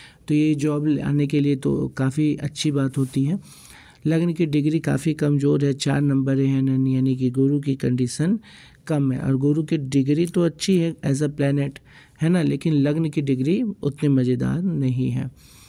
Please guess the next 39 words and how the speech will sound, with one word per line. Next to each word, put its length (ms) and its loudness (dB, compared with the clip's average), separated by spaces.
ठीक 140 0
है। 80 2
तो 100 0
यानी 180 0
लग्न 300 0
की 100 -2
डिग्री 300 0
ठीक 260 -2
करनी 280 0
पड़ेगी। 440 0
साथ 340 -2
में 120 2
देखेंगे 420 0
तो 140 -2
इनका 300 0
सु-, 360 -8
फिर 180 0
से 220 -2
सूर्य, 460 -4
शुक्र 340 -4
जो 380 -2
है 140 0
वो 140 -2
ख़राब 440 -2
है, 120 0
यानी 220 2
शुक्र 340 -2
बीज 220 0
मंत्र 300 -2
करना 280 0
होगा 260 0
इनको, 400 0
ठीक 180 0
है, 100 2
शुक्र 280 -2
बीज 200 2
मंत्र 260 0
करना 240 0
होगा। 320 0